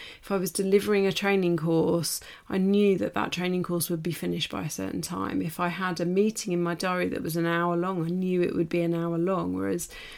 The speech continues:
in this, in this world of owning my own business and, and at wearing lots of different hats, I'm still really learning what, you know, how long things take. So I don't expect that to be perfect. That's fine.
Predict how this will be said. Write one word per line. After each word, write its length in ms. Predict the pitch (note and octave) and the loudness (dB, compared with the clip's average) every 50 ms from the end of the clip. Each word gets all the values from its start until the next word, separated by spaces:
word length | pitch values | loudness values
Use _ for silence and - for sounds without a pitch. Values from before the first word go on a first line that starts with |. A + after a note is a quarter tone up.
| - - - - - - _ _ - | -18 -20 -20 -20 -20 -20 _ _ -4
in 180 | - F#3+ F#3 F#3 | 0 0 2 2
this, 460 | F#3+ F#3+ F3 E3+ - - - - - - - - - - - - _ - - | 2 2 0 -2 -2 -4 -4 -6 -8 -10 -20 -20 -20 -20 -20 -20 _ -6 -2
in 140 | G3 F#3 | -2 0
this 220 | F#3 F3 D#3 - - | 0 0 -2 -2 -2
world 400 | F3 F#3 F3+ F3+ F3+ F3+ F3+ E3+ | 0 2 4 4 4 4 4 4
of 140 | F3+ E3+ F#3 | 2 2 2
owning 320 | F3 F3 F3+ F3+ F3 F3 | 2 4 4 4 4 4
my 200 | E3+ E3 E3 E3 | 2 4 4 4
own 120 | E3 E3+ | 2 2
business 540 | E3 F#3+ F3+ F3+ - F3+ E3 E3+ E3 D#3+ - | 2 2 0 0 0 0 0 0 0 0 0
and, 340 | F3 E3 E3+ E3+ E3+ E3+ E3 - - - - | 2 2 2 2 2 0 -2 -6 -12 -10 -4
and 160 | - F3+ F3 F3+ | -2 0 0 0
at 140 | - - | 0 0
wearing 380 | F#3+ F3+ F#3 F3+ F3+ F#3 F3+ F3+ | 2 2 2 2 2 2 2 4
lots 360 | F3+ F3 E3+ - - - - | 4 4 2 2 0 -2 -4
of 80 | D#3+ D#3+ | -4 -4
different 340 | - E3+ D#3 - - - - | -4 -4 -4 -4 -6 -4 -4
hats, 420 | - A#3+ A#3+ A#3+ - G#3 - - | -4 -4 -4 -4 -4 -4 -4 -4
I'm 160 | G3 F#3 F#3+ | -2 -2 0
still 480 | F#3 - - - - A3+ G#3+ A#3 B3 A3+ | 0 2 2 2 4 4 4 4 4 2
really 360 | G3 F#3 E3+ D#3+ E3 E3 E3 | 2 2 4 4 6 6 6
learning 640 | E3 E3+ E3+ F3+ G3 G3+ F#3+ E3 D#3+ D#3+ E3 E3 D#3+ D#3 | 6 4 4 2 0 0 -2 -2 0 0 0 0 0 2
what, 340 | E3 E3 E3 D#3+ - - _ _ _ - | 2 2 2 2 0 -4 _ _ _ -6
you 80 | F#3+ E3+ | -4 -4
know, 160 | E3 - - - - _ _ - - F#4 - _ _ - | -4 -4 -6 -8 -10 _ _ -20 -20 -20 -20 _ _ -6
how 360 | - - - - E3+ E3+ F3+ | -4 -4 -2 -2 -2 0 2
long 380 | F3 E3+ E3+ E3+ E3 E3 E3 | 2 4 4 4 4 2 0
things 360 | D#3 - - D#3+ D#3+ D#3+ D#3 - | 0 -2 0 0 2 2 0 -2
take. 460 | - - F3+ E3 - - - - - | -4 -4 -6 -6 -6 -6 -6 -4 -4
So 440 | - - E3+ E3+ F#3 - - - - - _ _ _ _ _ - | -2 -2 0 0 0 0 0 -2 -4 -8 _ _ _ _ _ 4
I 60 | G#3 A3 | 4 6
don't 220 | A3 A3+ G#3+ F#3+ | 6 4 2 2
expect 380 | - - D3+ - - F3+ - - | -2 -4 -4 -4 -4 -4 -2 -2
that 160 | - - - | -4 -4 -4
to 100 | - - | -6 -8
be 80 | - D#3+ | -8 -10
perfect. 500 | - - F3+ F3 D#3+ - - - - - | -8 -8 -8 -8 -8 -8 -8 -8 -8 -8
That's 240 | - - - - | -8 -8 -8 -8
fine. 380 | - - - E3 E3 E3 - | -8 -6 -6 -6 -6 -6 -8